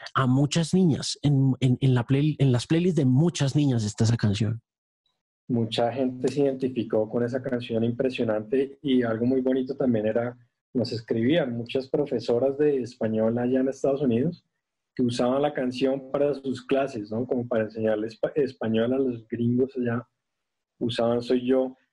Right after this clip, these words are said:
Speaker 2: y muchas niñas nos escribían, "Esta es mi historia de cuando yo era chiquita",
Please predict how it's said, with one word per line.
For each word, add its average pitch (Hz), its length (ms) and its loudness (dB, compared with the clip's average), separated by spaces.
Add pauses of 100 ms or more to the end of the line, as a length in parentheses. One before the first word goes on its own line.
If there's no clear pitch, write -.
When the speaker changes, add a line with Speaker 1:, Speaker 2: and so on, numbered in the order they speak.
(100)
Speaker 2:
y 139 80 0
muchas 127 380 0
niñas 147 320 0
nos 147 100 -2
escribían, 127 880 0
"Esta 139 300 -2
es 147 60 0
mi 147 120 2
historia 143 440 0
de 147 80 -4
cuando 113 220 -2
yo 113 100 0
era 123 140 0
chiquita", - 560 -4